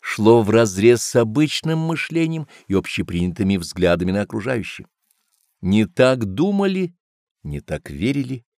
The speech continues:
не так говорили они, как это делали люди. Потому земная мудрость есть вражда против Господа. Этим положением утверждалась логика действительности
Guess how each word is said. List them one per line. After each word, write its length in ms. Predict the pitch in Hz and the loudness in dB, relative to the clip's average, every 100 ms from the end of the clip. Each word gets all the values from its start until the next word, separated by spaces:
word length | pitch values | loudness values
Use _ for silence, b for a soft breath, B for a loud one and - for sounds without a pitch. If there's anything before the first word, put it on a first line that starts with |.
| _ _ _ - | _ _ _ -6
не 220 | 95 107 | 0 0
так 480 | - 127 127 113 - | 0 0 0 -2 -8
говорили 680 | 101 110 107 107 95 82 87 - | 0 2 4 2 2 -2 -6 -6
они, 400 | 78 78 92 - | -6 -2 -2 -4
как 200 | - - | -10 -14
это 120 | 76 | -12
делали 400 | 69 73 76 80 | -8 -6 -4 -6
люди. 340 | 113 107 71 _ _ _ _ _ _ _ _ _ | -6 -8 -10 _ _ _ _ _ _ _ _ _
Потому 320 | - 85 87 | -8 -2 -2
земная 540 | 85 101 98 120 135 139 | 0 0 4 4 4 2
мудрость 520 | 156 160 165 - - | 0 2 0 0 -2
есть 240 | 165 - | -2 0
вражда 380 | 156 147 127 143 | -2 -2 -2 -4
против 360 | - 127 120 101 | -2 -8 -8 -8
Господа. 420 | 98 - - 78 _ _ _ _ _ _ B B B B B - | -8 -8 -18 -20 _ _ _ _ _ _ B B B B B 6
Этим 440 | 113 110 107 98 | 6 6 2 2
положением 720 | 104 98 98 98 180 175 175 | 2 2 2 2 2 2 2
утверждалась 800 | 170 165 165 147 156 165 160 - | 0 0 -4 -2 0 0 0 -4
логика 440 | 131 156 139 - 143 | -2 -2 -2 -6 -8
действительности 800 | 131 - - 90 - - - | -8 -12 -8 -8 -10 -16 -18